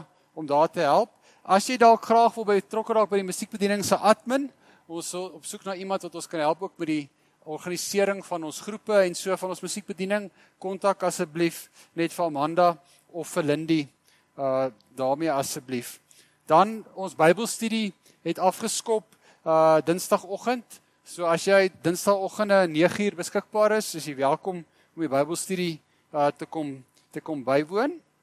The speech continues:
En dan, uh, die agentwintigste Maart begin ons goeie begin, uh, kursus ook. Dit is vir mense wat as volwassenes belydenis van geloof wil aflê.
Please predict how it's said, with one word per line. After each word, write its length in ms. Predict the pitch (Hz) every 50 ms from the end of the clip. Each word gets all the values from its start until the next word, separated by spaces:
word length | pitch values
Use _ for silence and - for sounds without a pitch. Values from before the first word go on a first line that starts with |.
| _ _ _ _ _ _ _ _ _ _ _ 139
En 140 | 151 160 147
dan, 300 | 156 160 175 202 226 220 - _ _ - - _ _ _ _ _ _ -
uh, 280 | 151 151 160 160 160 165 165
die 100 | 180 170
agentwintigste 600 | 185 175 240 226 226 226 220 214 - - 226 208
Maart 340 | 180 165 175 190 208 208 -
begin 360 | 202 185 - 214 208 202 196
ons 200 | 185 170 - - -
goeie 260 | 208 214 214 208 202 175
begin, 440 | 185 - - - 208 214 208 196 180 _ _ _ _ _ _ _
uh, 280 | - 147 147 147 147 151 - - -
kursus 480 | 208 208 202 - - 220 202 - - - -
ook. 220 | 202 220 220 -
Dit 180 | 170 165 - 180
is 100 | 175 - -
vir 80 | 175 160
mense 300 | 151 156 160 - 185 175
wat 140 | 165 147 151
as 80 | 143 -
volwassenes 600 | 160 143 127 139 147 143 - 190 185 175 - -
belydenis 360 | 131 131 143 156 180 175 -
van 120 | 170 147 151
geloof 260 | 139 151 175 185 196
wil 200 | 208 202 185 202
aflê. 300 | 190 - - 208 208 208